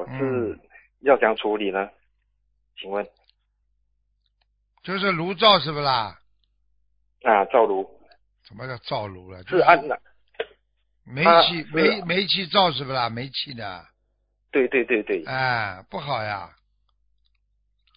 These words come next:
Speaker 2: 就是
Speaker 1: 贴山水画，赶快贴山水画。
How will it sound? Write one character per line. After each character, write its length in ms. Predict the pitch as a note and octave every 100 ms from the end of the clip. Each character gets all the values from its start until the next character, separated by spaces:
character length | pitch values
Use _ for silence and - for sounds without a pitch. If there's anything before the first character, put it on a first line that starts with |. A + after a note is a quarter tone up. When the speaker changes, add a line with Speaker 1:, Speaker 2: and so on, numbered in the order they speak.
| _
Speaker 2:
就 100 | -
是 100 | G3+
Speaker 1:
贴 80 | D3+
山 220 | A3 A3
水 160 | F3+ E3
画， 320 | D#3+ G3 E3
赶 180 | C#3+ C#3+
快 160 | E3+
贴 180 | F3+ E3+
山 260 | D3+ E3 D#3+
水 160 | C3+ G#2
画。 360 | A2+ A#2 F2+